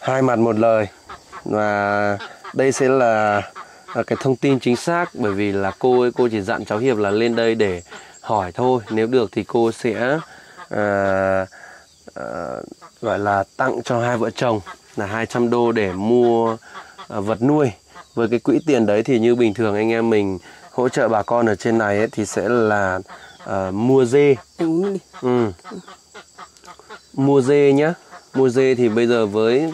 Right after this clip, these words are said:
Speaker 1: cái, ờ, giá thương phẩm hiện tại ở thị trường là rơi vào một trăm tư một cân.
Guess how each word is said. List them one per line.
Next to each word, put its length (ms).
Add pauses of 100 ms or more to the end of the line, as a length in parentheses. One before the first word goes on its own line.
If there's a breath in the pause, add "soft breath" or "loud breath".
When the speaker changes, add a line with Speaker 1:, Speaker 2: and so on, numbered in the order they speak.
(120)
Speaker 1:
cái, 380 (420 loud breath)
ờ, 200
giá 220
thương 220
phẩm 260
hiện 200
tại 180
ở 80
thị 140
trường 320
là 80
rơi 160
vào 120
một 200
trăm 160
tư 280
một 180
cân. 200